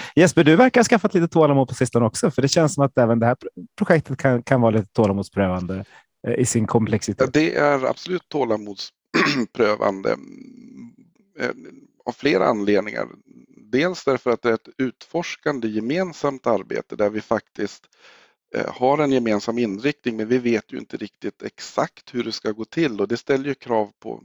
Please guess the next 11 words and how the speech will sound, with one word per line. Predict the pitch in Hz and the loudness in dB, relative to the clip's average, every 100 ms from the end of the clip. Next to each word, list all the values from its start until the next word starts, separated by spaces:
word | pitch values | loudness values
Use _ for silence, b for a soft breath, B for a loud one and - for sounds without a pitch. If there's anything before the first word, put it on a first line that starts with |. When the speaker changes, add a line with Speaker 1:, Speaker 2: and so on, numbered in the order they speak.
| - - | -20 -20
Speaker 2:
som | - 107 | -16 -14
ni | |
förstår, | 101 110 104 98 | -14 -10 -8 -6
på | - | -6
avtalen, | - 110 92 - 131 139 113 104 | -2 -2 -2 -6 -4 -2 -4 -4
där | |
våra | 101 101 | -6 -4
avtalsjurister | 110 110 104 104 98 107 123 147 - | -4 -4 -6 -10 -10 -10 -10 -10 -2
gärna | 120 104 101 | 0 0 -2
vill | 98 101 | -2 -2
att | 101 | -4